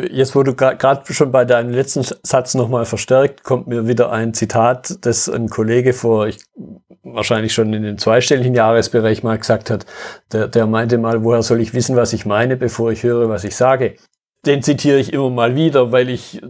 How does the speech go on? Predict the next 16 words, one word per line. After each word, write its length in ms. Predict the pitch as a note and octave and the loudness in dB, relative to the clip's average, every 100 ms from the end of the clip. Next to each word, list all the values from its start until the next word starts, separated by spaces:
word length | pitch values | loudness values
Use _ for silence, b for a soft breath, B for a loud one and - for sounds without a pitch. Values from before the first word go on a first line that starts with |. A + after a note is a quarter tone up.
| - | -4
durchaus 800 | C#3 C#3 C3+ C#3 C3 B2 - - _ _ _ - | 0 0 2 0 2 0 -8 -16 _ _ _ -14
auch 220 | F#2+ - | -12 -2
bei 140 | E3+ | 0
mir 140 | D#3 D3+ | 2 2
selber 460 | - C3 D#3+ D3 | 0 0 0 0
immer 200 | C#3 C#3+ | 0 -2
mal 220 | C#3+ B2+ C3 | -2 -2 0
wieder 140 | C3 | -2
den 180 | C3+ C3 | -2 -4
Verdacht 400 | C3+ C3 C3 - | 0 0 0 0
habe, 380 | C3 B2+ B2+ B2+ B B B _ _ _ _ _ | 0 2 0 -4 B B B _ _ _ _ _
okay, 560 | C3+ B2+ D#3 D#3 C3 A#2 | -4 -2 2 2 2 0
da 300 | G#2+ B2+ A#2+ | -6 -2 0
wird 160 | C#3 C#3+ | 0 0
was 180 | B2+ - | -2 0
geredet, 720 | A#2+ A#2+ C#3 E3+ F3+ - | -2 2 2 4 2 0